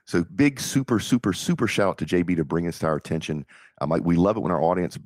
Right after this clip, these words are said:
uh, shows that we, uh, might have made a mistake on something. However, in this case, uh, J B, you said that they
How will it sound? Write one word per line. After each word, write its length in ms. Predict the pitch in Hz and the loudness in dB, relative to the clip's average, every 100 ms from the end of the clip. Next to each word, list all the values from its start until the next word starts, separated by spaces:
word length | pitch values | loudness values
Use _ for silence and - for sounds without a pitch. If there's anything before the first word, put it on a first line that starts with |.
| _ | _
uh, 180 | 73 73 - | -6 -6 -8
shows 360 | - 78 82 | -6 -2 -2
that 120 | 78 - | -4 -6
we, 240 | 76 73 | -6 -6
uh, 80 | 73 | -6
might 220 | 71 80 | -4 -4
have 100 | 80 | -2
made 120 | 80 | -6
a 20 | |
mistake 340 | 71 - 80 80 | -8 -6 -6 -6
on 80 | 73 | -6
something. 320 | 78 76 71 - - - | -8 -8 -14 -18 -20 -2
However, 300 | 110 156 139 | 2 2 2
in 60 | |
this 160 | 101 113 | 0 -2
case, 340 | - 92 - - | -2 -4 -6 -4
uh, 120 | 82 | -4
J 220 | - 98 95 | -2 -4 -2
B, 260 | 98 90 73 | -4 -6 -10
you 100 | 80 | -14
said 220 | - 92 | -6 -4
that 160 | 80 - | -4 -4
they 160 | 80 | -8